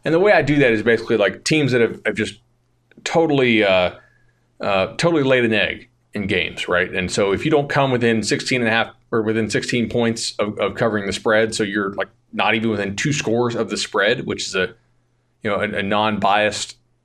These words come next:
expectation set by Vegas as opposed to fans, then you get on the list. Florida State has made the list one time, and that was against, uh, Louisiana Monroe. And there's, like,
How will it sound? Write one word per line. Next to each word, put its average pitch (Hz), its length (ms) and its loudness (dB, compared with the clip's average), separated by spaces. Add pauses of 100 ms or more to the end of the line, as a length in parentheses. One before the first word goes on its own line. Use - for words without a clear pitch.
expectation 107 680 -4
set 104 180 -2
by 95 140 0
Vegas 98 440 -2
as - 60 -14
opposed 95 340 -6
to 95 40 -8
fans, 95 460 -2 (1400)
then 113 260 0
you 110 60 0
get 120 160 2
on 113 100 0
the 95 60 -2
list. - 280 -4
Florida 175 280 0
State 165 140 2
has 123 80 -4
made 127 180 0
the 117 80 0
list 110 380 -2 (440)
one 117 340 -2
time, 107 300 -2 (120)
and 98 120 -8
that 95 140 -2
was 95 140 -4
against, 98 560 -6 (120)
uh, 92 160 0
Louisiana 98 460 -2
Monroe. 117 640 0 (380)
And 113 180 0
there's, 131 160 0
like, 131 340 0